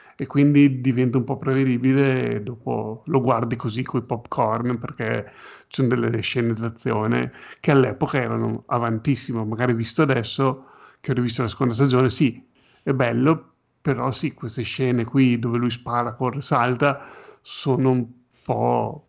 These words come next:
più tranquille rispetto a quello che siamo abituati a vedere oggigiorno. Però comunque all'epoca era tanta roba.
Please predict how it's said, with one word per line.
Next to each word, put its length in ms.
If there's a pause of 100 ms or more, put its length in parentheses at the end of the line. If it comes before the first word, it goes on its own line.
(140)
più 120
tranquille 640
rispetto 400
a 20
quello 160
che 100
siamo 200
abituati 460
a 20
vedere 280
oggigiorno. 640 (920)
Però 260
comunque 600
all'epoca 540
era 160
tanta 300
roba. 420